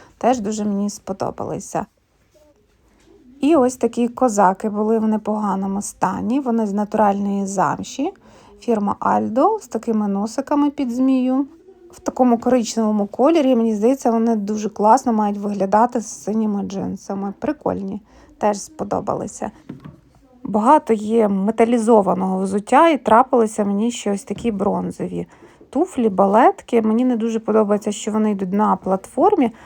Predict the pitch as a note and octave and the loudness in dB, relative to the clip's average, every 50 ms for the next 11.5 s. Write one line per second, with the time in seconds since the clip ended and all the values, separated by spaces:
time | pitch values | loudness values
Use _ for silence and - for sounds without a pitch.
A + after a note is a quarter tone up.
0 | - - - - - G3 G3 G#3 A#3 D4 F4 - - - - B3+ A#3+ A3 G3+ G3 | -20 -14 -6 -2 0 2 4 4 6 6 6 4 2 0 2 4 4 4 4 2
1 | G3+ G3+ G#3+ C4 F#4+ - - C4+ - - G3+ G3 F#3+ G3 G#3+ C#4 D#4+ - - - | 2 2 2 0 0 0 -2 -4 -2 0 0 0 0 0 -2 -2 -4 -6 -8 -6
2 | - F#3+ F#3+ - - F#3 - - G3 F#3+ G3 G3 F#3+ - - - G#3+ G#3 G3 G3+ | -2 0 2 2 2 0 -2 -6 -6 -4 -4 -4 -6 -6 -4 -4 -2 -2 0 0
3 | B3+ D4+ D4+ B3+ - - G#3+ A3+ A#3 - _ - - G3+ G#3 - - - - F3+ | 0 0 0 -2 -4 -2 -4 -4 -4 -4 _ -8 -8 -8 -8 -8 -8 -6 -6 -4
4 | F#3+ G3 G3+ G#3 G3+ G#3 - - - - - - - - - G#3+ A3 G#3+ G#3+ G#3+ | -4 -4 -4 -6 -6 -10 -14 -20 -20 -20 -20 -16 -6 0 2 4 4 4 2 -2
5 | - - F3+ E3+ - _ - A3+ A3 A3 - - C#4 C#4+ A#3+ G3+ G3+ G3 G#3 A3 | -8 -10 -10 -10 -10 _ -6 -6 -6 -4 -2 0 0 2 2 0 0 0 0 -2
6 | G#3+ - - - G#3 F#3+ G3 - - F#3+ - - - - G3 - - G#3+ G#3+ - | -4 -6 -8 -6 -4 -4 -2 -4 -4 -4 -6 -8 -8 -8 -10 -10 -12 -14 -14 -14
7 | - - - - - _ - A3 B3 C4+ C#4 - - - C#4 C4+ - - A#3+ A3+ | -18 -20 -20 -20 -14 _ -2 0 2 2 0 0 -2 -2 -2 -2 -2 -4 -4 -2
8 | G#3+ - - - - G#3+ G3+ G3+ G3+ G#3 G3+ G3+ G3+ G3 F#3 F#3 C3 F#2 G3 G3 | -4 -4 -6 -2 -2 0 0 0 -2 -2 -2 0 0 2 2 2 0 -2 -2 -4
9 | - - - - G#3 G3 F#3+ F#3+ - F#3 F3+ - - - G3+ G#3+ - - - G3+ | -4 -4 -4 -4 -2 -2 -2 -2 -2 -4 -8 -8 -10 -8 -8 -8 -8 -10 -12 -10
10 | F3 F3 F#3 A3 C#4 C4+ - A#3+ A3 G3+ G3+ G3 F#3 F#3 F3+ F3+ F3+ - - - | -8 -4 -4 -4 -4 -2 -2 -2 -2 0 -2 -2 -2 -2 -4 -6 -8 -10 -12 -8
11 | - F3 F3+ F3+ F3+ F#3+ A3 D4 G4 A4 | -8 -8 -6 -4 -4 -2 -2 -2 -4 -6